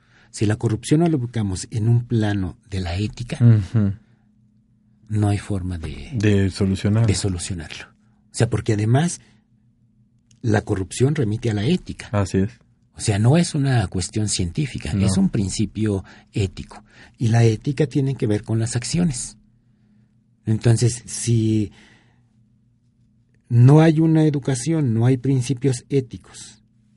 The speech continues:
Speaker 1: que nos impidan, por beneficio propio y de la comunidad, ¿no?
Speaker 2: Ujú.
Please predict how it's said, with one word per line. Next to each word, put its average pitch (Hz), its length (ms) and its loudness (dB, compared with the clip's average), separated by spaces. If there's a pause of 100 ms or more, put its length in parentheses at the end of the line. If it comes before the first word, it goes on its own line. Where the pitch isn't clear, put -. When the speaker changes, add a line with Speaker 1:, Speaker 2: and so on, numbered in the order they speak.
Speaker 1:
que 107 140 0
nos 104 260 -2
impidan, 107 720 -2 (220)
por 107 200 2
beneficio 113 640 0
propio 127 580 -2
y - 80 -4
de 92 120 -2
la 76 120 -6
comunidad, 92 580 -4
¿no? 107 160 4
Speaker 2:
Ujú. 101 180 2